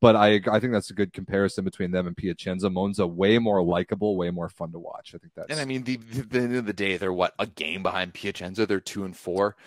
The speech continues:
Speaker 2: Uh, in ninth place, Piacenza's three and three at fourth. So, like, you know, we're talking
Speaker 1: Yeah.
Speaker 2: about pennies that are sep-,
Speaker 1: Crazy.
Speaker 2: separating these teams at, at, at this point in this, this season. And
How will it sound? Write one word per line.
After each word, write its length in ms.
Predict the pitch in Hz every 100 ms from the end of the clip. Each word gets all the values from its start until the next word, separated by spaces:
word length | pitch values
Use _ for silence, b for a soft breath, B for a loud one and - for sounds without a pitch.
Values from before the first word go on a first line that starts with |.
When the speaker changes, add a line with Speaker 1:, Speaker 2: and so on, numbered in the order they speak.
| B -
Speaker 2:
Uh, 560 | 98 95 98 87 95 -
in 240 | 113 104
ninth 320 | 95 101 113 -
place, 260 | 107 104
Piacenza's 540 | - 107 107 104 104 -
three 300 | - 98 95
and 120 | 90
three 200 | 92 95
at 100 | -
fourth. 340 | - 101 120
So, 240 | - 104 101
like, 360 | 90 87 - b b b b
you 80 | 101
know, 180 | 87 85
we're 120 | 117
talking 320 | - 120 117 107
Speaker 1:
Yeah. 20 |
Speaker 2:
about 200 | 98 -
pennies 400 | - 101 85 78
that 120 | 87
are 60 | 87
sep-, 220 | - 92
Speaker 1:
Crazy. 160 | 110 98
Speaker 2:
separating 360 | 92 92 90
these 200 | 90 87
teams 260 | - 92 95
at, 120 | 95
at, 160 | 95 92
at 160 | 90
this 160 | 101 -
point 240 | 98 98
in 80 | 101
this, 200 | 95 -
this 180 | 92 95
season. 360 | - 98 101 92
And 160 | 87